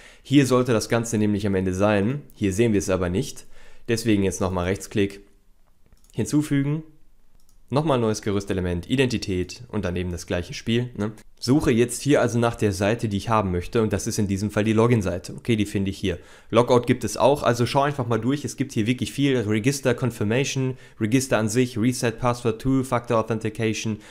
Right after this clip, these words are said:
ja, alles Mögliche. Und damit das Ganze dann auch für den richtigen Benutzer geht, den wir in unserer Anwendung verwenden, also unserer Benutzerklasse, der Identity Class,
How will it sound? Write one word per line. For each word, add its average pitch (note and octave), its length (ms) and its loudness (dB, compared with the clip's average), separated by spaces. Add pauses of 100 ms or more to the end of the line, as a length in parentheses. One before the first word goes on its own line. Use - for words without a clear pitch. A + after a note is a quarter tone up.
(160)
ja, A2 120 -2
alles D3 260 0
Mögliche. A#2+ 560 0 (400)
Und A2+ 80 0
damit A2 220 4
das A#2 180 2
Ganze B2 260 0
dann G#2+ 140 2
auch A2+ 100 2
für A#2 140 -6
den G#2+ 140 -2
richtigen G#2+ 360 -2
Benutzer G2+ 400 0
geht, A2 320 0
den B2 160 2
wir A#2 80 2
in G#2 80 0
unserer G2+ 320 -2
Anwendung G2 400 0
verwenden, G2+ 580 0
also G2+ 360 0
unserer F2+ 460 -4
Benutzerklasse, B2+ 800 -2
der G#2 220 -6
Identity G#2+ 380 -4
Class, G#2+ 420 -2